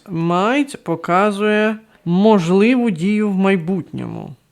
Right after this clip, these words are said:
Е, це не факт, що Джон зателефонує, але є така ймовірність. І далі: «I don't want to go out in case he phones».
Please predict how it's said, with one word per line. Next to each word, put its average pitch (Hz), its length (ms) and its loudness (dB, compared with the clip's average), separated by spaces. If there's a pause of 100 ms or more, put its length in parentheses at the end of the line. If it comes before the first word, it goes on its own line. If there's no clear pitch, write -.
(100)
Е, 160 180 0
це 285 180 2
не 285 100 4
факт, 349 280 -2
що 240 160 -2
Джон 240 340 2
зателефонує, 208 920 -2
але 180 260 2
є 208 240 0
така 233 320 0
ймовірність. 139 1000 -4 (200)
І 196 140 0
далі: 294 460 2
«I 226 200 4
don't 208 240 2
want 277 360 0
to 175 120 -2
go 196 140 2
out 185 460 2
in 185 260 0
case 170 380 0
he 170 200 -4
phones». - 600 -4